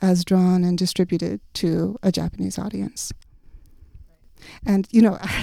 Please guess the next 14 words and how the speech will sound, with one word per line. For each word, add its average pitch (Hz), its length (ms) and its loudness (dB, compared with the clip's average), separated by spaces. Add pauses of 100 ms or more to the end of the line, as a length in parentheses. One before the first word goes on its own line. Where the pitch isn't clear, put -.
(160)
if 220 260 2
you 269 60 4
don't 214 180 2
mind, 196 280 -2 (320)
about 220 340 4 (300)
the 226 160 4
way 233 260 4
in 233 180 2
which 190 420 2 (200)
Motoko 185 920 2
Kusanagi 175 680 0
is, 175 380 0
is 170 380 -2
drawn 180 680 0